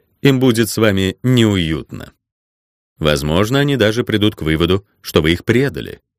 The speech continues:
Если вы являетесь членом группы поддержки, чья работа заключается в том, чтобы делиться своей болью, например, взрослые дети алкоголиков или жертвы инцеста, знайте, что скоро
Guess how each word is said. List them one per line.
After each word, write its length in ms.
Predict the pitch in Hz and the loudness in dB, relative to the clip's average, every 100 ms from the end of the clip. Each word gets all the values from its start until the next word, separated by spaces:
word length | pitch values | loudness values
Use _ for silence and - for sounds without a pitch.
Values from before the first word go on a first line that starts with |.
| _ _ _ _ _ _ | _ _ _ _ _ _
Если 400 | 65 76 120 160 | 0 0 2 0
вы 100 | 147 | 2
являетесь 560 | 139 110 113 131 123 120 | 0 0 0 0 -2 -4
членом 460 | - 104 127 113 | 0 2 2 0
группы 320 | 98 110 104 | 0 0 0
поддержки, 600 | 85 82 73 95 139 - | 0 -2 2 0 0 -4
чья 240 | 143 - 123 | -4 2 2
работа 320 | 120 120 117 | 2 0 -2
заключается 640 | 104 101 101 101 101 - | -2 -2 0 0 0 0
в 60 | 92 | -2
том, 220 | 101 98 | 0 -2
чтобы 220 | - 90 | -2 -2
делиться 380 | 87 82 85 90 | 0 0 0 -2
своей 320 | 85 80 78 | -4 -2 -2
болью, 460 | 76 78 76 73 73 _ _ _ _ | -2 0 0 -2 -6 _ _ _ _
например, 440 | - 135 92 82 76 | -2 0 0 0 -2
взрослые 480 | 73 85 - 82 | -2 -2 0 -2
дети 240 | 76 78 80 | 0 -2 -2
алкоголиков 680 | 76 78 78 117 120 123 _ _ _ | -4 -2 0 0 0 -4 _ _ _
или 220 | 156 107 | 2 2
жертвы 400 | 78 82 76 76 | 2 -2 -2 -6
инцеста, 560 | 67 - 92 - 90 78 _ _ _ _ _ | -6 0 0 0 -6 -6 _ _ _ _ _
знайте, 600 | 110 101 87 55 - - | 0 2 0 -2 -10 -14
что 240 | - 98 | 0 0
скоро 500 | 87 - 117 117 - | 0 0 2 2 -2